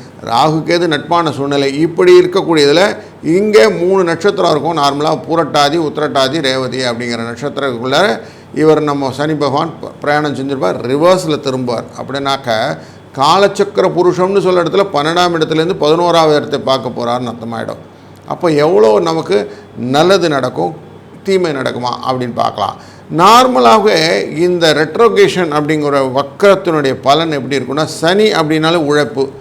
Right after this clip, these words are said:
அப்போ கடின உழைப்பு வெற்றியை தருங்கிறது நல்ல செய்தி உண்டு. அதே மாதிரி வழக்குகள் எல்லாம் இருக்குது, நீதிமன்ற வழக்குகள் எல்லாம் நல்ல முன்னேற்றம் கிடக்கக்கூடிய சூழ்நிலை.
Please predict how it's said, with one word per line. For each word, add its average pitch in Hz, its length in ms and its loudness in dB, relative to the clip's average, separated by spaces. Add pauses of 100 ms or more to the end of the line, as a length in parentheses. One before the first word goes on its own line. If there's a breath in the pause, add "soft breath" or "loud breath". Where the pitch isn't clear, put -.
(320 loud breath)
அப்போ 147 180 0
கடின 226 540 6
உழைப்பு 214 480 6
வெற்றியை 196 380 4
தருங்கிறது 170 560 2
நல்ல 151 260 0
செய்தி 127 280 -2
உண்டு. 120 320 -6 (800 loud breath)
அதே 180 160 4
மாதிரி 196 180 6
வழக்குகள் 226 640 6
எல்லாம் 202 240 6
இருக்குது, 170 280 2
நீதிமன்ற 185 600 2
வழக்குகள் 156 420 0
எல்லாம் 165 220 2
நல்ல 165 300 2
முன்னேற்றம் 170 640 0
கிடக்கக்கூடிய 123 400 -6
சூழ்நிலை. 123 500 -6